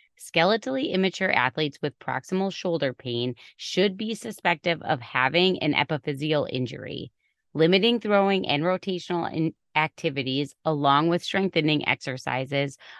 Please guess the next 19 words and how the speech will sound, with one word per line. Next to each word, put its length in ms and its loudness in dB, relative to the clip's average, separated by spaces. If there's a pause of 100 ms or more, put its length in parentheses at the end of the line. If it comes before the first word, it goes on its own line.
are 140 4
typically 520 0
advised 420 0
until 300 0
the 100 -2
pain 320 -4
subsides. 600 -8 (260)
And 140 4
then 180 2
here, 300 2
I 140 0
think 260 2
assessing 540 0
the 80 0
biomechanics 880 0
as 160 -4
well, 240 -2
making 400 -2
sure 380 -2